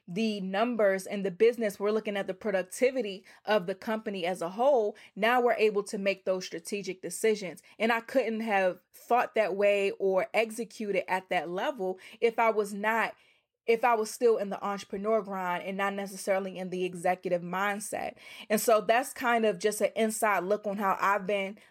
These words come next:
laying the infrastructure and what God has me building. But I want you guys to think about that as well. Have you laid the infrastructure for what you're building? And if so, how, if not, excuse me, what do you need to do to get started?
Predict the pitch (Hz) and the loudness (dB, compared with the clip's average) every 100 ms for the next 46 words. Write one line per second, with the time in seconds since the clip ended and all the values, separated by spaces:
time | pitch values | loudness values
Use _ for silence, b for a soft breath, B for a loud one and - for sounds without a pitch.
0 | _ 196 208 208 190 - 208 208 196 208 | _ 0 0 0 -4 -4 -6 -6 -4 -2
1 | 202 - 208 190 196 185 185 170 185 196 | -2 -2 0 0 -2 0 0 2 0 2
2 | 220 175 185 170 196 214 247 262 269 277 | 0 -2 -4 -6 -6 0 4 4 2 -2
3 | 277 B B 196 226 233 240 208 185 262 | -4 B B 2 2 2 2 0 -4 0
4 | 320 233 - 220 214 226 208 185 185 190 | 2 0 0 -2 0 -2 2 2 2 0
5 | 185 170 180 233 220 190 233 233 190 196 | 0 -2 -2 2 2 2 2 2 0 0
6 | 320 370 226 202 190 B B - - 214 | 2 2 4 2 2 B B -2 0 -2
7 | 214 196 - 202 196 196 190 190 185 185 | -2 -4 0 0 0 -6 -4 -2 -2 -2
8 | 190 175 165 160 160 B B 226 226 226 | -4 -4 -4 -4 -8 B B 4 4 2
9 | - 269 254 226 B B - 247 233 233 | 2 4 6 4 B B 2 2 4 2
10 | 226 214 240 269 208 - - 226 208 202 | 2 2 2 4 2 -2 -6 -4 -2 -4
11 | 196 220 B B - 202 277 269 262 240 | -6 -8 B B -4 2 4 2 0 -2
12 | 233 196 220 208 180 185 - - - - | -6 -4 -4 -2 -4 -6 -6 -6 -6 -8